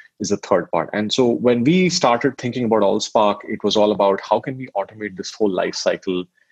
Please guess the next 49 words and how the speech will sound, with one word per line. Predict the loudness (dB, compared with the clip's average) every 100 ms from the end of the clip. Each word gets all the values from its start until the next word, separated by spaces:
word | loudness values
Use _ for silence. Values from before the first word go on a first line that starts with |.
| _ _
cradle | -2 2 2 2
to | 0
grave, | -2 -2 0 -2 -6 -20 -14 -4
um, | 0 2 4 2 -2 -6 -10 _ _ -20 _
and | 0 2 0 -4 -6 -2
do | 2 2
it | 2
in | 0
a |
manner | 0 0 -2 -2 -2
that's | -2 0
software-led, | 0 0 -2 -2 0 2 0 0
software | 0 0 -2 -2 -2
and | -2 -6
data-driven. | -2 -2 -2 -8 -8 -10 _ -20 -20 _ _ -4
And | 0
at | 0 0
the |
same | 0 2 2 2
time, | 2 0 0 -4 -10 _ _ _ _ _ _ _ -6
one | 0 2
of | 4
the | 4 4 2 -4 -10
things | -4 -2 0
that | -2 0
we | 0
learned | 2 2 0
while | 0 0
building | 0 -4 -4 -4
the |
product | 0 0 0 -2
was | -6 -2
that | -2 0
we, | -2
when | 0 -2
we | 0
started, | 2 2 2
we | 2
were | 2
building | 2 0
what | -2 -2
we | -2
would | 0
call | -2
a | -2
typical | -6 -8 -6
B | -8
two |
B | -8